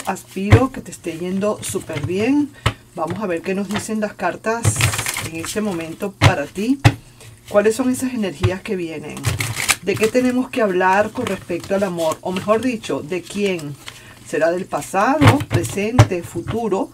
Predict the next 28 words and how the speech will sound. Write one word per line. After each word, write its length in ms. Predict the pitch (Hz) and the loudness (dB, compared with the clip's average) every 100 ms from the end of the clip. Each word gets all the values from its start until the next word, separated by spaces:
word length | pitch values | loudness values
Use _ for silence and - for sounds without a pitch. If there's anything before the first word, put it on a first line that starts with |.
| - - | -18 -12
con 160 | - 175 | -6 -6
respecto 640 | 160 - 165 - 185 - | -6 -6 -8 -6 -6 -2
al 260 | 185 175 170 | 0 0 0
amor 480 | 165 165 208 277 339 - | -4 -2 0 0 -2 -4
o 160 | 180 | -2
al 180 | 170 165 | -2 -2
desamor? 600 | 170 196 220 220 285 294 - - - - - - - | -4 -4 -4 0 2 0 -6 -20 -20 -20 -20 -14 -2
Vamos 280 | 165 180 | 0 0
entonces 440 | 208 185 165 202 202 | -2 -2 -6 -6 -6
a 60 | |
sacar 560 | 202 180 - 196 214 220 - - - - | -6 -6 -2 2 2 0 -18 -20 -20 -6
cartas 520 | 185 156 - 190 - - - | -4 -4 -4 -6 -6 -16 -4
para 220 | 180 160 | 0 0
ti. 400 | - 233 294 330 - - - - - 165 | 0 2 2 2 -6 -18 -18 -8 -6 -6
En 80 | 156 | -6
esta 240 | 156 - | -10 0
oportunidad 720 | 180 185 170 165 147 147 151 156 - - - - | 2 4 4 2 0 -2 -2 0 -2 -2 -10 -4
cortamos 720 | 214 254 202 160 190 214 - - | -2 2 2 2 -2 -6 -12 -8
aquí 420 | 262 - 214 262 - - - - - - - - - | -8 -4 -4 -4 -8 -16 -16 -16 -16 -20 -20 -20 -12
y 180 | 185 196 | -6 -2
vamos 280 | 185 - 170 | 2 4 8
a 60 | - | 8
ver 140 | 143 | 8
qué 120 | 170 | -6
nos 140 | 170 165 | -6 -4
dicen 280 | 180 190 | -4 -2
las 140 | 180 - | -4 -4
cartas. 560 | - 117 - - - | 0 -2 -2 -14 -14